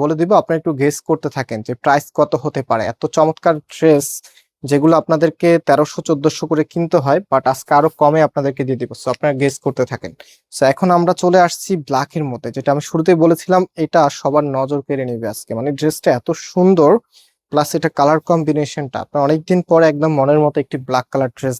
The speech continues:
দেখাচ্ছি আপনাদেরকে। দেখেন এটা হচ্ছে আপনার কামিজটা, এক দেখায় আজকে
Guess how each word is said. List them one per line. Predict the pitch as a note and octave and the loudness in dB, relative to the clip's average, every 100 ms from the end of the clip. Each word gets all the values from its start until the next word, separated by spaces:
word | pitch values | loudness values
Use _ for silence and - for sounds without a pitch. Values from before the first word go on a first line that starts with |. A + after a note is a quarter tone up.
| A#2+ | -6
দেখাচ্ছি | - B2+ - A2+ | -8 -8 -8 -8
আপনাদেরকে। | A2+ A2 - - _ _ _ - | -8 -10 -12 -14 _ _ _ -4
দেখেন | B2 B2 B2 | -4 -2 -4
এটা | D3 | -2
হচ্ছে | D3+ - D3+ | -2 -2 -2
আপনার | C#3+ - | -2 -2
কামিজটা, | A#2+ A#2 - - _ _ _ - D#3+ | -4 -4 -10 -14 _ _ _ 0 0
এক | D3 - D#3 | 0 -4 -2
দেখায় | D3+ D3+ B2+ | 0 0 -2
আজকে | - | -2